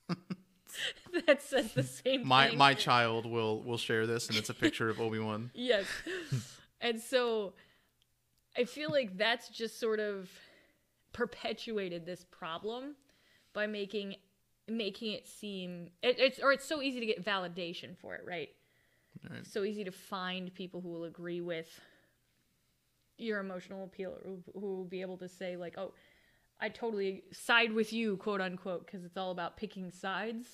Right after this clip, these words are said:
Speaker 2: Mm-hmm.
Speaker 1: And I guess I just, I really don't, shockingly, I don't like the emotional, the preying on emotions. I think
Speaker 2: <laughs>
Speaker 1: it's ridiculous. And I'm not, I'm not a very emotional person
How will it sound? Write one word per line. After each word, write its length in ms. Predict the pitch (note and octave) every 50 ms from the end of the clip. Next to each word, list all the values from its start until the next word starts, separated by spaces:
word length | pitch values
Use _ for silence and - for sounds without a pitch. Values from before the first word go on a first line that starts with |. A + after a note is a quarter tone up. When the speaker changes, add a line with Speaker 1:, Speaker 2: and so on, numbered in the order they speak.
| - - -
Speaker 2:
Mm-hmm. 260 | - A#2+ A2+ G#2 G2+ G#2 - - - - - - - - - - _ _ _ _ _ _
Speaker 1:
And 460 | - G3+ G#3+ G#3+ G#3 G3+ G3+ G3 F3+ - _ _ _ _ _ _ _ _ _ _ _ _ _ _ _ _ _ _ _ _ _ _ _ _ _ _ _ _
I 80 | - A#3+
guess 260 | A3 E4 G4 G#4+ G#4+
I 120 | G4 F4+ C#4+
just, 260 | G3+ A#3 A3+ A3+ - -
I 200 | - G3 B3 C4+ B3 G#3+ G3
really 320 | G#3 B3+ D4 D#4 D#4+ D#4+
don't, 540 | C4 G3 F3+ - G#3+ G3+ G3+ G#3+ A#3+ C4 - - - - - - - - _ _ _ _ _ _ _ _ _ _ _ _ _ _ _ _ _ _ -
shockingly, 640 | - - - F#3 G3+ A3+ - G3 E3 F3 F3+ F#3 - -
I 60 | - A3+
don't 420 | G#3 - D4+ G#4 A#4 - A3 A3+
like 280 | D#4 D4+ - - - _ _ _ _ _ _ _ _ _ _ - -
the 80 | - B3
emotional, 580 | B3 A#3+ B3+ C4 B3+ - A#3 G#3+ A3 A3 A3+ - -
the 100 | A3 A#3
preying 300 | A3 - C#4 D4 E4 D#4+
on 120 | D#4 D#4 D#4+
emotions. 340 | D#4 E4 G4+ F#4+ - - _ _ _ _ _ _ - - - - - G3+ D#3 - -
I 60 | C#4
think 180 | A#3 - D#4 F4
Speaker 2:
<laughs> 0 |
Speaker 1:
it's 140 | E4 - E4+
ridiculous. 540 | E4 F4 G#4 G4+ - - - - - -
And 140 | - A3+ C4+
I'm 200 | D4+ E4 F#4 F#4
not, 240 | F#4 F4+ E4+ D4 -
I'm 100 | C4 D#4
not 140 | F4 F4+ E4
a 40 | C#4+
very 260 | C4 B3+ B3 A3 -
emotional 640 | - G3 G3 F#3+ F3+ F#3 G3 F#3+ - - F#3+ F3+ F3
person 720 | F3 - - F#3 F3 E3+ - - A3 A#3 B3 C4 C#4 C#4+